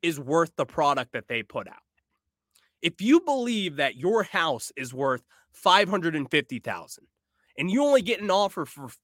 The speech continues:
five hundred and ten thousand, let's say, you're probably less likely to sell that house if you are set on a point, and especially if you don't need to sell.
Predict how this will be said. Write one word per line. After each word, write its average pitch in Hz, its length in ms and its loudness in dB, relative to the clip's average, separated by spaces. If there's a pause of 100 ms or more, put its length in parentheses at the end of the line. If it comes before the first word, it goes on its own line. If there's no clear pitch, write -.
five 180 260 4
hundred 156 280 -4
and 123 100 -10
ten 123 240 -4
thousand, 95 460 -14
let's - 160 -16
say, - 160 -8 (1400)
you're 208 100 0
probably 285 420 6
less 240 280 2
likely 220 360 2
to 175 80 -2
sell 226 300 2
that 190 220 8
house 202 400 6 (200)
if 165 180 -2
you 233 120 -2
are 208 120 2
set 220 360 -2
on 190 160 0
a 175 120 2
point, 226 400 0
and 247 100 2
especially 247 520 -2
if 190 100 -12
you 233 100 0
don't 226 220 4
need 254 200 -4
to 220 80 0
sell. - 400 -6